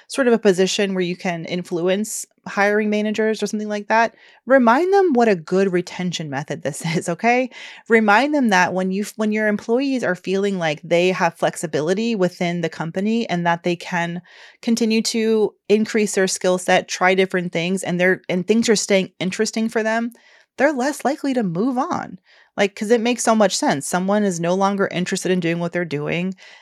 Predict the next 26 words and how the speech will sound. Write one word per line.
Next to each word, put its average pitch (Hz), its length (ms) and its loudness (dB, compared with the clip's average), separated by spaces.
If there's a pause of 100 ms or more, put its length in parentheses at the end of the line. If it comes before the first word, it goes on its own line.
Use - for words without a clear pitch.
And 185 120 2
if 185 160 2
they 185 120 4
feel 220 320 2
like 185 280 6
they're 180 160 2
just 190 200 -2
encountering 180 640 -4
brick 160 300 -4
walls 165 420 2
every 170 220 -2
time 185 160 -4
they 175 100 -2
look 170 220 -2
around 170 180 0
the 165 80 -4
company 196 480 -4
for 160 340 -2
a 170 120 -2
way 160 320 0
to 185 120 -6
kind 170 240 -4
of 165 220 -6
try 175 220 2
something 170 320 -6
different, 214 440 -4